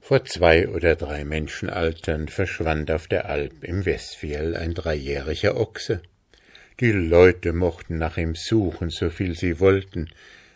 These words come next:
Sie konnten ihn nicht finden. Und im Herbst zogen sie wieder zu Tal. Während die Großmutter am Tag vor der Talfahrt draußen im Schuppen den Rahm von den Milchschüsseln schöpfte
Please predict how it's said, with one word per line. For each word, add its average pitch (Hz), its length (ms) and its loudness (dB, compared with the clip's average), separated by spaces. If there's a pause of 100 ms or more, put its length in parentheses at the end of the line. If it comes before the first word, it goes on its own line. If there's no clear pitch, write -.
(120)
Sie - 180 0
konnten 76 440 -2
ihn 67 140 -10
nicht 80 240 -8
finden. 110 540 -4 (680)
Und 156 140 0
im 156 160 8
Herbst 110 640 2
zogen 123 340 4
sie 117 180 0
wieder 117 260 2
zu - 200 -4
Tal. 65 480 -6 (1700)
Während 123 320 4
die 82 80 2
Großmutter 85 880 2
am 78 220 -4
Tag 73 280 -4
vor 87 140 -2
der 76 200 -2
Talfahrt 76 880 -2
draußen 87 460 2
im 73 140 -6
Schuppen - 440 -4
den 71 180 -6
Rahm 69 400 -8
von 85 220 -6
den 85 180 0
Milchschüsseln 87 720 -6
schöpfte - 520 -6